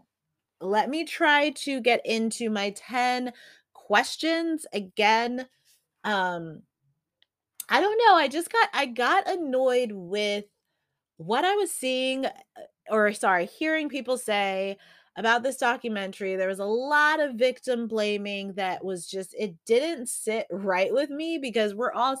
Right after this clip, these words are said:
sitting here from the comfort of our own homes, having watched this documentary, shaking our heads because we never met Simon and, uh,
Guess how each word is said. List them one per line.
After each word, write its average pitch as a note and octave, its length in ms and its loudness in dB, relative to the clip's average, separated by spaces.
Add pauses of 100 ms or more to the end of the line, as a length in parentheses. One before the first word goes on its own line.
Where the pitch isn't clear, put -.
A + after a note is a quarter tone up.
(100)
sitting C#4 440 -4 (320)
here A3+ 420 0
from G#3+ 240 -2
the G3+ 80 0
comfort A#3+ 560 -2
of F#3+ 180 0
our F#3 220 2
own G3+ 220 -2
homes, F#3+ 600 -2 (360)
having G#3+ 340 2
watched F#3+ 340 2
this G3 160 -4
documentary, F#3 800 0
shaking G3+ 560 -2
our F3+ 140 2
heads F#3+ 460 2 (320)
because C4 380 0
we B3 140 0
never G#3 420 4
met C4+ 320 0
Simon F#3 840 4 (440)
and, F3+ 600 0 (100)
uh, E3 380 2